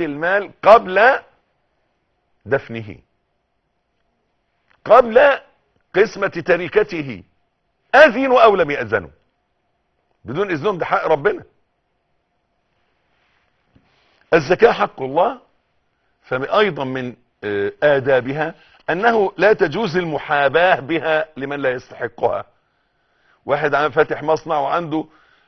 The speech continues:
مدير بياخد له ألفين، تلات، أربعة آلاف جنيه في الشهر، ويديله من الزكاة ويطلعها على صفة إنها، آه، حوافز،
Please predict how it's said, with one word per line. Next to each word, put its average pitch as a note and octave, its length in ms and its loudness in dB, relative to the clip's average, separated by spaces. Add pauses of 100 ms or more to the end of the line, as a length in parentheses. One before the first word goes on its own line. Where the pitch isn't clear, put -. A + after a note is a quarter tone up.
(100)
مدير D#3 380 -4
بياخد E3 300 -2
له E3+ 140 0
ألفين، D#3 260 -4
تلات، D#3 220 -4
أربعة D3+ 300 2
آلاف D#3+ 180 2
جنيه E3 260 -8
في C#3+ 60 -8
الشهر، G#3 440 -2 (300)
ويديله F3 540 -2
من E3+ 100 -2
الزكاة C3+ 440 -4 (260)
ويطلعها E3 520 2
على D#3 320 0
صفة E3 340 0 (960)
إنها، E3+ 420 -2 (600)
آه، C#3 480 0 (760)
حوافز، D3 800 4